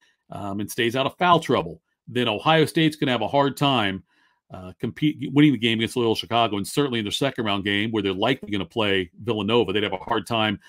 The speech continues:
in that one as well. Um, I have heard that, uh, you know, from on social media, Buckeye fans are, uh, upset with the, with Holtmann, Chris Holtmann's, uh,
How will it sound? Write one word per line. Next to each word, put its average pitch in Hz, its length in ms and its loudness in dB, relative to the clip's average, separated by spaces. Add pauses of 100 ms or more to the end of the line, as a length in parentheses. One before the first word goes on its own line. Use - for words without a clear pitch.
(260)
in 101 80 -4
that 107 220 -2
one 95 80 -6
as 87 160 -12
well. 95 260 -4 (560)
Um, - 320 -16 (220)
I 135 160 0
have 131 200 0
heard 196 420 4
that, - 260 4
uh, 180 340 4 (100)
you 180 100 -4
know, 139 200 -2 (240)
from 156 240 -2 (100)
on 151 120 0
social 208 260 6
media, 190 300 4 (180)
Buckeye 185 540 4
fans 151 420 0
are, 135 240 2 (320)
uh, 120 380 -4
upset 185 400 4
with 165 140 2
the, 143 300 2 (1000)
with 156 160 2
Holtmann, 165 560 6
Chris 175 180 6
Holtmann's, 160 500 0 (120)
uh, 120 200 -8